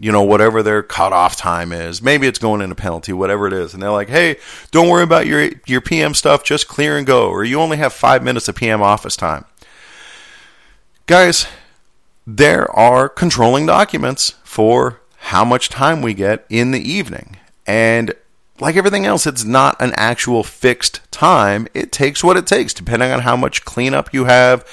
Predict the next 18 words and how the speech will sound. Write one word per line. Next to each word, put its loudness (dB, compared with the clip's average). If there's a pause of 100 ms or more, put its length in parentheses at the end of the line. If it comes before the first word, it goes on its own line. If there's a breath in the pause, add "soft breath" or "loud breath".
(280 loud breath)
how -4
many -8
carrier 0
endorsed 0
you -4
have, 2
how 0
much -6
green -2
mail, -2
you -4
know, 0
whatever 2
it -4
is -2
that -6
you -8
have -2